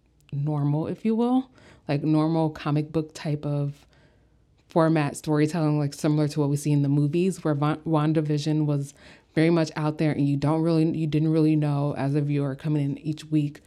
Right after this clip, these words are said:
what to expect, because it was just such a sh-, like, that show is <laughs> on its own level. And I think, and I see a lot of criticisms about Falcon and Winter Soldier.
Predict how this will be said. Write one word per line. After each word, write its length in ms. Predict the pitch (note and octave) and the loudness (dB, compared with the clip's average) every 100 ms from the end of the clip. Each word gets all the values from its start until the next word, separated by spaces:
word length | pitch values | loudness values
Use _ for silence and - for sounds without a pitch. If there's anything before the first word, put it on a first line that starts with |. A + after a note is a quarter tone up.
| _ _ _ _ - | _ _ _ _ -6
what 240 | D3+ C#3 | -2 -2
to 100 | F3 | -2
expect, 560 | C#3+ - - C#3+ D3 - | -4 -6 -4 -2 -2 -4
because 300 | D#3 D#3 D3 | -4 -2 0
it 40 | |
was 100 | D3 | -2
just 200 | D3 C#3+ | -2 -4
such 240 | - C#3+ - | -4 -4 -6
a 140 | - D3+ | -8 -8
sh-, 240 | - - - _ _ _ - | -8 -14 -16 _ _ _ -8
like, 160 | E3 D#3 | -6 -4
that 160 | C#3+ | -4
show 240 | - F3 E3 | 0 2 2
is 200 | D#3 - | 0 -2
<laughs> 60 | - | -2
on 360 | D#3+ G#3+ F#3 - - E3+ | 0 0 0 -2 -10 -6
its 180 | D#3+ C#3+ | -4 0
own 300 | D#3+ D#3 D#3 | 2 4 4
level. 380 | C#3 C#3+ E3+ G#3 | 2 2 2 2
And 120 | D3+ | 0
I 100 | D#3 | -2
think, 440 | D#3 E3 E3+ - - - - _ _ - | 0 -2 -2 -8 -20 -20 -20 _ _ 0
and 220 | G3+ G#3 G3+ | 2 2 0
I 80 | |
see 180 | F#3+ - | -2 2
a 60 | B3+ | 2
lot 160 | A#3 | 4
of 80 | G#3 | 2
criticisms 720 | G#3 F#3 F#3 G3 F#3 G3 G3+ - | 0 -2 0 -2 0 0 -2 -4
about 540 | E3 F3 E3+ D#3+ - - | -6 -4 -2 -4 -6 -8
Falcon 280 | - D#3 F3 | -4 -2 0
and 180 | E3+ E3 | 0 2
Winter 240 | E3 - | 0 -4
Soldier. 500 | - D#3+ D#3 E3 E3+ | -4 -2 0 -2 -4